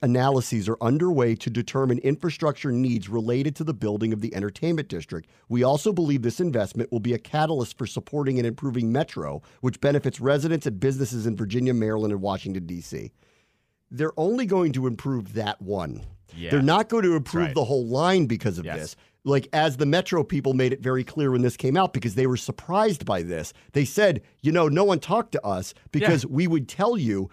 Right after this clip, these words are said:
Speaker 1: it can't support what you're talking about,
Speaker 2: Correct.
Speaker 1: and therefore you'd have to invest X amount of dollars, which is probably why you didn't talk to me about it first." But at least he's acknowledging that it has to happen, because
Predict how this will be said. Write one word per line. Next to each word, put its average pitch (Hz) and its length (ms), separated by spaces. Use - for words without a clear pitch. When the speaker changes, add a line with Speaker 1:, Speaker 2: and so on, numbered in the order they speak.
Speaker 1:
it 156 160
can't 180 260
support - 500
what 135 120
you're 135 120
talking 175 480
about, 101 360
Speaker 2:
Correct. - 160
Speaker 1:
and 139 180
therefore 175 460
you'd 147 200
have 160 180
to 147 120
invest 139 440
X 151 220
amount 139 220
of 117 80
dollars, 170 440
which 139 220
is 143 80
probably 185 580
why 127 200
you 123 180
didn't 135 320
talk 139 280
to 131 80
me 123 120
about 113 240
it 110 100
first." 160 300
But 147 100
at 156 120
least 220 280
he's 165 180
acknowledging 131 1080
that 143 120
it 143 100
has 143 300
to 131 100
happen, 117 520
because 151 480